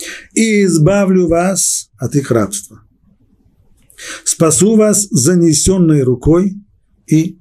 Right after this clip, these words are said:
великими карами. И возьму вас себе как народ, и буду вам Богом, и вы узнаете,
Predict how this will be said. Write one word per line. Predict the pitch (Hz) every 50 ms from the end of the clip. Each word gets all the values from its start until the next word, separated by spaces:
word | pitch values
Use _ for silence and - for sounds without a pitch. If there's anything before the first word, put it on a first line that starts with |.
| -
великими | - 117 123 113 120 127 123 - - 113 110 104 107 107 - _ _ _ _ _ -
карами. | - 107 107 95 92 85 80 - _ _ _ _ _ _ _ _ _ _ _ _ _ _ _ _ _ _ _ _ _ _ _ _ _ _ _ _ _ _ _ _ _ _ _ _ _ _ _ _ - - - - - -
И | - 180
возьму | 175 175 170 151 147 175 196
вас | 180 180 165 -
себе | - 151 123 117 143 139 117 98 - - _ _ _ _ _ _ _ - - -
как | - 95 - -
народ, | 87 85 85 - 110 139 151 - _ _ _ _ _ _ _ -
и | - 127
буду | 120 147 147 120 110
вам | 95 95 87 87 92
Богом, | 92 127 139 139 175 190 190 180 - - _ _ _ _ -
и | 143 123
вы | 113 113
узнаете, | 110 107 98 98 123 143 139 123 110 - - 110 -